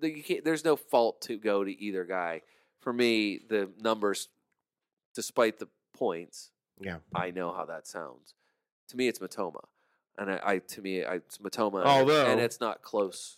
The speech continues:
Speaker 1: to me,
Speaker 2: So
Speaker 1: but
Speaker 2: I have brought in Solly March.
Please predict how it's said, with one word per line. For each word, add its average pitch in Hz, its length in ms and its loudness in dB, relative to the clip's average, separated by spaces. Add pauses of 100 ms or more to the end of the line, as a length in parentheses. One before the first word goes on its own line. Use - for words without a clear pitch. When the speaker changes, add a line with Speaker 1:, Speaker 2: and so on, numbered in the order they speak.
(100)
Speaker 1:
to - 100 -12
me, 71 240 -20 (200)
Speaker 2:
So - 160 4
Speaker 1:
but - 100 4
Speaker 2:
I 151 180 8
have 175 180 4
brought 147 240 8
in 135 320 4 (580)
Solly 147 380 6
March. 117 580 4